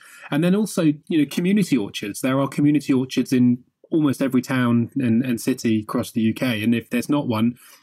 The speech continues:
then, you know, get in touch with someone like the Orchard Project and you can see how to help set up your own community orchard.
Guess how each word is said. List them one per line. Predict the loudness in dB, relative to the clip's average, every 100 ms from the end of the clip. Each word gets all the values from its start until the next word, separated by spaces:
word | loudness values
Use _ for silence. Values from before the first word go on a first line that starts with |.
| _ -2
then, | 2 2 2 -2 -2
you | 0
know, |
get | 0 0
in |
touch | -2 -6 -8
with | -2
someone | -2
like | 0
the | 0
Orchard | 0 -4 -6
Project | -4 -4 -6 -4
and | -2
you | -2
can | -4
see | -4 -2 -2
how | -2 -2 -2 -2
to | -2 -2
help | -2 -6 -8
set | -6 -6 -6
up | -4
your | 0
own | 2 2 2
community | 2 2 2 -2
orchard. | -4 -6 -10